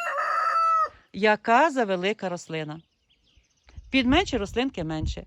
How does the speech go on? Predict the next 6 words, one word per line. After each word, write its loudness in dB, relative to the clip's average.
під -6
більші -4
рослини -2
наливаю -2
більше -8
розчину. -8